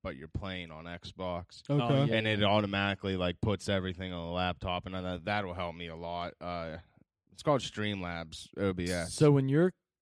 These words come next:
Speaker 3: when you're doing, like, clips on and to, to produce, is it all, you're doing it all on the console, not on
Speaker 1: Right
Speaker 3: the actual
Speaker 1: now, I
Speaker 3: computer?
Speaker 1: I, uh,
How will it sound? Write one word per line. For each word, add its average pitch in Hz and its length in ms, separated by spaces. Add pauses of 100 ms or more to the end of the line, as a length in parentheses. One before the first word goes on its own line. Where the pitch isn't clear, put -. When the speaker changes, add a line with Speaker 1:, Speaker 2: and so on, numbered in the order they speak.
(120)
Speaker 3:
when 135 160
you're 165 120
doing, 175 220
like, 135 160
clips 127 400
on 107 600
and 107 340
to, 113 140 (180)
to 110 80
produce, 104 640 (120)
is 113 160
it 123 160
all, 123 520 (380)
you're 120 140
doing 123 220
it - 80
all 117 220
on 113 80
the 107 60
console, 156 640 (320)
not 113 200
on 117 80
Speaker 1:
Right 156 160
Speaker 3:
the - 40
actual 143 260
Speaker 1:
now, 123 40
I 117 100
Speaker 3:
computer? 135 400 (400)
Speaker 1:
I, 127 280
uh, 104 500